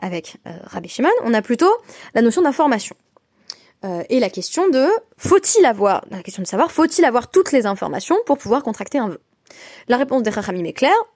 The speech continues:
non. Euh, de même que les Chachamim disaient plus tôt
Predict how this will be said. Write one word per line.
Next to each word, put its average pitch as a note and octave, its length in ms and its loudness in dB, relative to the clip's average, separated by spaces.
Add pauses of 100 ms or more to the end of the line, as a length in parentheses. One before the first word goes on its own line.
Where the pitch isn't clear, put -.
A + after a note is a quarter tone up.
(160)
non. G#3+ 260 4 (1200)
Euh, G#3+ 140 -2
de F#3+ 180 2
même F4 220 4
que - 80 2
les C#4 140 4
Chachamim C4+ 320 4
disaient G#3+ 180 2
plus C#4+ 220 0
tôt - 160 0